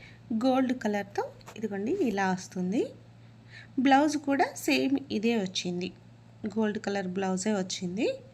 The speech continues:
ఇక శారీ మొత్తం ఏమో ఇదిగోండి ఇలా ఉంటుంది. ఇవన్నమాట నేను తీసుకున్న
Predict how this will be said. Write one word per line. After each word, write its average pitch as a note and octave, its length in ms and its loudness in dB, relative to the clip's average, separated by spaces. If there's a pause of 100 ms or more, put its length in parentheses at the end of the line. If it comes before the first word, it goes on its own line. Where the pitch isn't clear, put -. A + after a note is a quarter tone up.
(280)
ఇక C4 200 -2 (140)
శారీ A#3+ 280 6 (100)
మొత్తం A#3 260 -4 (140)
ఏమో F#4 160 0 (560)
ఇదిగోండి A3 360 2 (380)
ఇలా F#3 140 2 (120)
ఉంటుంది. F3+ 400 -2 (2500)
ఇవన్నమాట F#3+ 460 0 (300)
నేను F#3+ 240 0
తీసుకున్న F#3+ 400 -2